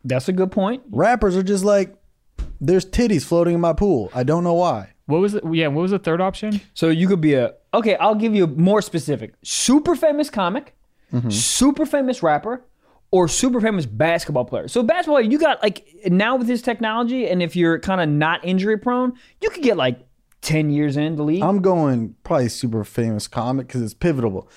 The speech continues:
Speaker 2: If you do stand-up comedy and then you're also in movies, people are like, "Hey, good for you." If you're a super famous rapper and then your movies are like, "Oh, Lil Wayne's doing that now?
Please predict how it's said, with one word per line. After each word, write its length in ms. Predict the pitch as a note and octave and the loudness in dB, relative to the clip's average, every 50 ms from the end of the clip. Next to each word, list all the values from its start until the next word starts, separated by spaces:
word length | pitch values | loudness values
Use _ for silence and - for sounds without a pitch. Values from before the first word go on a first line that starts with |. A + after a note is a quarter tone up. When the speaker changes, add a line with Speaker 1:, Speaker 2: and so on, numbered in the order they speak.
| _ _ | _ _
Speaker 2:
If 80 | B2 C3 | -2 0
you 60 | F3+ G3+ | 2 4
do 180 | A#3 A3+ F#3 D3+ | 4 4 2 0
stand-up 400 | - - - F#3+ F#3+ F#3+ E3 - | 0 0 0 0 0 0 0 -2
comedy 480 | F#3 F3 E3 E3 D3+ C3+ C3 B2+ B2+ | 0 0 2 2 2 2 2 0 0
and 140 | - D3 D3+ | 0 0 2
then 80 | D3+ C#3+ | 2 2
you're 80 | C3+ C#3+ | 4 4
also 240 | D#3 D#3+ - D#3 C3+ | 2 2 2 2 2
in 60 | C3 | 2
movies, 340 | C#3 D3+ D3 C#3 C#3 B2+ - | 4 4 4 4 2 2 2
people 220 | - G3 F#3+ G#3 | 0 0 2 2
are 40 | G3 | 2
like, 220 | G3 G3 - - | 2 0 -2 0
"Hey, 440 | D4 C#4+ C4+ B3+ A#3 G#3 F3+ D#3+ D#3 | 2 4 4 4 4 4 4 2 0
good 240 | D3 F3 A3+ B3 A3+ | 0 0 -2 -2 0
for 80 | - | 2
you." 240 | B3+ C4+ A#3 D#3+ B2+ - - - - - | 2 4 4 4 2 0 -6 -18 -8 -4
If 100 | - B2 | -2 2
you're 120 | D#3 G#3+ G3+ | 4 4 4
a 40 | E3+ | 4
super 280 | - - A3+ F#3+ G3 F#3 | 4 2 2 2 2 2
famous 260 | G#3 F#3+ E3+ C#3+ B2+ | 2 2 2 2 2
rapper 460 | C#3+ D#3+ E3+ D#3+ - C#3 B2 A#2 - - - _ - | 2 4 2 2 2 2 0 0 0 -4 -8 _ 0
and 100 | B2+ C#3+ | 0 2
then 100 | E3+ F3+ | 4 4
your 100 | E3+ D3+ | 4 4
movies 320 | D3 D#3+ E3+ D#3+ D3 A#2 | 4 4 4 4 4 2
are 80 | A#2+ A#2 | 2 2
like, 160 | A2 G#2 - - | 0 0 0 0
"Oh, 400 | - G3+ G3+ D#3+ C3 A2+ G2 - - _ | 4 4 6 6 6 4 0 -4 -8 _
Lil 300 | G#2 A2 C3+ D#3 F3+ F3 | -4 0 2 2 4 4
Wayne's 300 | F3+ F#3 F3+ F3 D3+ C3 | 4 2 2 2 0 0
doing 240 | B2+ D3+ D3+ C#3 B2+ | 0 0 0 2 2
that 260 | A#2+ C#3 D#3+ G3 G3 | 2 2 2 0 2
now? 340 | A3+ B3 C4 C4+ C4+ B3 - | 2 2 2 2 2 0 -2